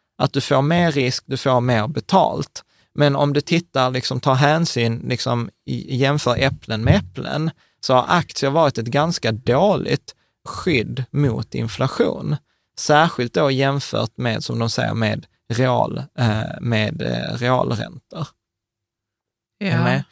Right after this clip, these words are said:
Speaker 1: Så att det jag tar med mig här i, i detta stycket, det är ju att inte gå på den här sanningen som liksom återupprepas i massa poddar och böcker och bloggar, att aktier är en bra skydd mot inflation.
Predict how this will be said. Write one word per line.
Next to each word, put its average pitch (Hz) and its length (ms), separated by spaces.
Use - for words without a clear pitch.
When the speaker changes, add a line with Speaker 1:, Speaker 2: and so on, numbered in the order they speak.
Speaker 1:
Så - 140
att 151 180
det 165 220
jag 156 320
tar 165 80
med 180 220
mig 139 160
här 120 360
i, 123 180
i 131 40
detta 131 280
stycket, - 440
det 139 60
är 143 120
ju 127 80
att 120 160
inte 147 380
gå 139 240
på - 140
den 131 140
här 113 120
sanningen 117 560
som 117 180
liksom 110 240
återupprepas - 880
i - 20
massa 113 260
poddar 123 640
och 113 120
böcker 110 640
och 120 100
bloggar, 120 560
att 117 200
aktier 127 460
är - 20
en 110 80
bra 110 240
skydd 127 240
mot 120 240
inflation. - 720